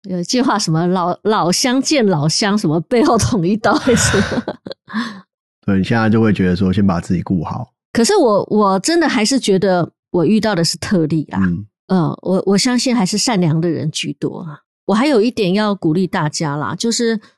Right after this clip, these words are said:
Speaker 1: 因为很多人都一直在问我说想要带小孩来美国念书啊，
Speaker 2: 嗯。
Speaker 1: 然后，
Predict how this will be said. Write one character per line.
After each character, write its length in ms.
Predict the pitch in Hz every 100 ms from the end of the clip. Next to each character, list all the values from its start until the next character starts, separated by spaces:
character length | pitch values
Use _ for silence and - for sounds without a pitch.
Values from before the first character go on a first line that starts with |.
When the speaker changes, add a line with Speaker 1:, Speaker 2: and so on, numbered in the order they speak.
| _ -
Speaker 1:
因 100 | 262
为 160 | 285 254
很 260 | - - 190
多 200 | 196 254
人 260 | 226 180 180
都 240 | 208 196
一 100 | -
直 140 | 208
在 140 | 190 208
问 160 | 220
我 160 | 190 147
说 480 | 160 190 190 190 185
想 180 | - -
要 60 | 175
带 120 | 202
小 160 | 185 156
孩 140 | 160
来 160 | 165 180
美 120 | 180
国 160 | - 165
念 200 | 202 185
书 300 | - 208 190
啊， 380 | 190 170 165
Speaker 2:
嗯。 20 | 165
Speaker 1:
然 160 | 165
后， 260 | 202 202